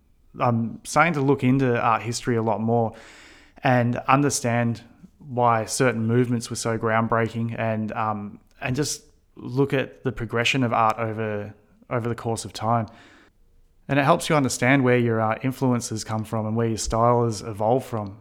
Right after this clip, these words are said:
Uh, because I paint certain things that, you know, everyone's influenced by different people, but who are they influenced by and, and where, and then the people before them and before them, you know? So it's, um, it's,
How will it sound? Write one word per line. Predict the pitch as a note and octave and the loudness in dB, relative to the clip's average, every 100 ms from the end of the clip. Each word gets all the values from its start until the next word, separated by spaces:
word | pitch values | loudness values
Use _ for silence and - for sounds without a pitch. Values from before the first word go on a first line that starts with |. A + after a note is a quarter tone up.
| - | -4
Uh, | B2 A2+ A2+ | 0 2 2
because | B2+ C#3 | 0 2
I | D3 | 2
paint | D#3 D3 D3 - - | 2 0 -2 -4 -10
certain | - C#3+ B2+ B2 | -2 0 0 -2
things | C3 C3 B2+ | 0 0 0
that, | B2 A2+ - - | 0 -2 -4 -8
you | C#3+ | -4
know, | B2+ A#2 | 0 0
everyone's | C3+ C3 C#3+ C3 A#2 A2+ | -2 -2 2 2 2 0
influenced | B2 A#2+ B2+ A2 | -6 -4 -4 -4
by | A2+ | -6
different | A2 A2+ A2+ | -6 -8 -8
people, | G#2+ B2 B2 A2 | -4 -4 -4 -6
but | G#2 A2 - - - _ | -4 -6 -8 -18 -20 _
who | - C#3 | -2 0
are | |
they | A2+ A2+ | 2 0
influenced | C#3 - A#2+ A2+ - | 0 -2 -4 -4 -6
by | G#2+ G#2 G2+ | -6 -6 -6
and, | G#2 G#2 | -10 -10
and | A#2 G#2+ A2+ | -10 -8 -8
where, | A#2+ C3 | -2 -2
and | C3 A#2 A#2+ | -2 -2 -2
then | A2+ | 0
the | A2+ | -2
people | G#2+ A#2 A#2+ A#2 | -4 -8 -8 -8
before | G#2 - A#2+ A2 | -10 -6 -4 -2
them | A#2 B2 A2+ | -2 -2 -4
and | G#2 | -6
before | G2+ - A2 A2 | -10 -8 -6 -4
them, | A#2+ G#2 G#2 | -4 -4 -8
you | B2+ | -6
know? | A#2 G#2+ C3 - - - - - - | -4 -4 -6 -10 -20 -20 -20 -20 -18
So | - C3+ B2+ | -2 2 4
it's, | B2 - | 2 2
um, | B2+ B2 A#2+ B2 - - _ _ _ - | 4 4 2 -2 -6 -16 _ _ _ -10
it's, | C#3+ - | -8 -8